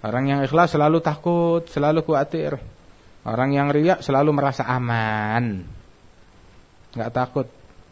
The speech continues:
sama riya. "Wa'lam bi anna riya yulgika fil 'atabi." Riya, riya tuh, tahu apa riya? Melakukan suatu amalan ingin dilihat.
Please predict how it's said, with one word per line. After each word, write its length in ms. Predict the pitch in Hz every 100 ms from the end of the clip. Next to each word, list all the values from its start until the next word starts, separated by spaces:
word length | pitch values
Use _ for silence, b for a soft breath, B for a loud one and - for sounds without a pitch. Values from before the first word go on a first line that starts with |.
| - - - - -
sama 180 | 104 107
riya. 240 | 107 107 98 - - - - - - - - - _ _ - - - - - - - - - - - - - _ _ - - -
"Wa'lam 540 | 151 202 214 202 185 175
bi 80 |
anna 320 | 165 190 208 185
riya 320 | 170 190 202
yulgika 560 | 175 175 180 220 190
fil 160 | 170 180
'atabi." 560 | 170 185 185 175 151 127 - - _ _ _ _ 151
Riya, 420 | 202 143 143 - - - - - -
riya 320 | - 135 156 147
tuh, 240 | 185 196 - - - - _ - -
tahu 140 | 180 180
apa 180 | 156 160
riya? 240 | 160 170 - - - - _ - - -
Melakukan 540 | 131 139 139 165 170
suatu 240 | 160 151 156
amalan 480 | 143 139 151 185 -
ingin 300 | 156 170 165
dilihat. 540 | 156 165 156 147 -